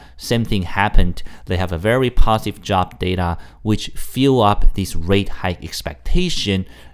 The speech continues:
that is about to happen this Wednesday right here. Okay, so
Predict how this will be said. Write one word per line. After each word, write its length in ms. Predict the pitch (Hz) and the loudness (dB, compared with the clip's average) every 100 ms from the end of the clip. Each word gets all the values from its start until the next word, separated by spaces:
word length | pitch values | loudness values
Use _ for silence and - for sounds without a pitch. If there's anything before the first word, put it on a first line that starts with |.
| - | -4
that 500 | 107 165 143 - - | 2 2 2 -4 -6
is 320 | 117 113 101 - | 0 0 -2 -6
about 300 | 90 90 - | -2 -2 -2
to 80 | 87 | -6
happen 580 | - 85 82 - 73 78 | -4 -4 0 0 0 -4
this 340 | 78 76 - | -8 -10 -12
Wednesday 540 | 78 73 71 - - 101 | -10 -8 -10 -14 -14 -14
right 340 | 85 71 - | -12 -12 -12
here. 500 | - - 90 - - - _ _ _ _ _ _ _ 101 | -18 -16 -16 -16 -20 -20 _ _ _ _ _ _ _ -6
Okay, 340 | 127 135 - - - - - | 0 0 -2 -14 -20 -20 -4
so 500 | - 139 - - | 4 4 4 -8